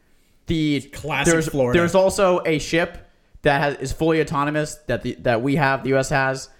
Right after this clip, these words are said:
Speaker 1: that has gone from San Diego to Pearl Harbor and back without anyone driving it, and it plays Jack Sparrow to itself. There's a new dinosaur that was discovered last week in Argentina that looks like a sixteen-foot iguana. And a new fundamental law of physics. The muon broke the standard law of physics that we have. This was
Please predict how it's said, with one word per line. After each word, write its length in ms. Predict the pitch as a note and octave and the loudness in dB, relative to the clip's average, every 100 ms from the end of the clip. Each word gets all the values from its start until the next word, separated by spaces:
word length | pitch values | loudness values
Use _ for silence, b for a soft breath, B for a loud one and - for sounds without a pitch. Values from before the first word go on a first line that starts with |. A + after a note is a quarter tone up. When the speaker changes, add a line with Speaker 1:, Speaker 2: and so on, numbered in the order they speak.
| b - | b -2
Speaker 1:
that 160 | C3 | 0
has 160 | C#3 B2+ | 0 -2
gone 320 | C#3+ C3+ C3 | 0 0 -2
from 240 | B2+ C#3 A#2+ | -2 -4 -2
San 240 | D3 C#3 | -4 -2
Diego 240 | C#3 C3+ | 0 0
to 60 | A#2+ | -2
Pearl 260 | - C3+ C3+ | -2 -2 0
Harbor 340 | B2 B2+ C3+ | -2 0 -2
and 160 | G#2+ G2 | -2 -2
back 280 | A#2 C3 - - | -2 -4 -8 -8
without 300 | B2 B2+ B2 | -2 0 0
anyone 300 | C3 C3 A2+ | -2 -4 -2
driving 300 | B2 A#2 C3 | -2 -2 -4
it, 160 | C3 | -4
and 80 | B2+ | -6
it 120 | A#2 | -6
plays 220 | C3 B2+ | -4 -4
Jack 260 | - A#2 A2 | -2 -4 -4
Sparrow 340 | - B2 B2+ | -4 0 2
to 100 | B2+ B2 | 2 -2
itself. 380 | C3 B2 C3 - b b b | 0 -2 -2 -10 b b b
There's 160 | - E3 | -4 -2
a 60 | |
new 120 | E3+ F#3 | 0 2
dinosaur 480 | E3+ E3 E3 F3+ F3 | 2 2 0 0 2
that 80 | |
was 100 | D3 | 0
discovered 400 | C3+ - D3+ C#3+ | -4 0 0 0
last 240 | C#3 C3+ D3+ | -2 -2 -2
week 160 | D3+ | -4
in 60 | C3 | -2
Argentina 640 | B2+ B2 A#2 C#3+ C#3 C#3 - - | -4 -4 -6 -2 -2 -2 -8 -4
that 40 | C3 | 0
looks 200 | C#3+ D3 | 0 -2
like 80 | B2 | -4
a 60 | |
sixteen-foot 580 | A#2 D#3 - D3+ C#3+ C#3+ | -2 -4 -2 -4 0 0
iguana. 500 | A#2+ B2 B2 C3 C#3+ _ _ _ - _ - | 2 0 0 -2 -6 _ _ _ -20 _ -2
And 380 | G3 F#3 C3+ G2+ - _ - | 2 2 -2 -8 -18 _ -4
a 100 | D3+ | -2
new 160 | F3 | 0
fundamental 360 | F#3 E3+ E3 D#3 | 0 0 0 0
law 220 | D3+ D3+ | 2 0
of 160 | B2+ - | -2 -2
physics. 480 | F3 F3+ F3+ - - _ _ _ - | -2 -2 -6 -10 -18 _ _ _ -2
The 80 | |
muon 480 | D3+ F3 E3+ E3 D3+ | 2 2 4 2 2
broke 260 | C#3+ D3 D3+ | 2 2 0
the 80 | B2+ | -4
standard 400 | - C#3+ C#3 C3+ | 0 0 2 2
law 200 | C#3 B2 | 2 0
of 120 | - | 0
physics 320 | C3 C3+ B2+ | 0 0 0
that 140 | C3+ | 0
we 80 | C3 | 2
have. 360 | C#3 C3 B2+ - | 2 2 -2 -4
This 160 | B2 | -10
was 200 | C3+ - | -8 -10